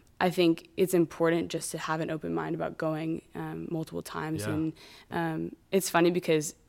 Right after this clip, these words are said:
Speaker 1: as I moved around a lot, um, when my parents were, like, looking for churches and stuff like that, they had just this mentality of, like, "All right, you know, make sure, um, like, when we go to church, we're gonna look, um, and, and stay there for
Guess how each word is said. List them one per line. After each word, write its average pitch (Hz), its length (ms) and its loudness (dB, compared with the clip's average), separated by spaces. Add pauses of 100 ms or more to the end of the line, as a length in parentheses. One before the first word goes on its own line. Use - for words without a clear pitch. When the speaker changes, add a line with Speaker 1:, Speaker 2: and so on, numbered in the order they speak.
Speaker 1:
as 170 180 6
I 170 60 2
moved 160 260 2
around 147 260 0
a 151 80 -4
lot, 156 320 0 (340)
um, 160 480 0
when 170 140 2
my 160 100 2
parents 156 340 -2
were, 160 60 0
like, 151 140 -2
looking 160 220 0
for 165 120 -4
churches 156 300 -4
and 160 100 -6
stuff 156 140 -6
like 156 80 -2
that, 156 180 -6
they 160 120 -4
had 151 460 -2 (300)
just - 180 0
this 175 160 0
mentality 156 460 4
of, 151 120 -2
like, 151 200 -2
"All 170 60 4
right, 160 180 2
you 165 100 2
know, 160 100 4
make 165 220 4
sure, 160 460 2 (400)
um, 160 460 0 (420)
like, 160 160 -2 (400)
when 170 140 4
we 175 100 10
go 165 120 6
to 165 80 6
church, 165 320 0
we're 170 80 0
gonna 160 180 4
look, 160 360 2 (220)
um, 170 400 -6
and, 165 160 -2
and 160 240 -2
stay 170 240 4
there 160 200 2
for 156 260 0